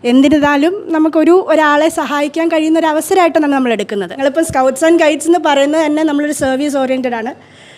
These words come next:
ന-, നിങ്ങളുടെ മോട്ടോ തന്നെയാണ് പലപ്പോഴും ഞങ്ങളുടെ മോട്ടോ. എന്താ നിങ്ങളുടെ മോട്ടോ?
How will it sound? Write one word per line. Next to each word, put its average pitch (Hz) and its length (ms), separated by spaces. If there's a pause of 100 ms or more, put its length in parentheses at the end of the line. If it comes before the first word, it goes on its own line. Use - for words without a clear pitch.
(320)
ന-, 254 120
നിങ്ങളുടെ 294 460
മോട്ടോ 302 380
തന്നെയാണ് 302 300
പലപ്പോഴും 277 480
ഞങ്ങളുടെ 247 320
മോട്ടോ. 233 280
എന്താ 262 180
നിങ്ങളുടെ 262 320
മോട്ടോ? 254 360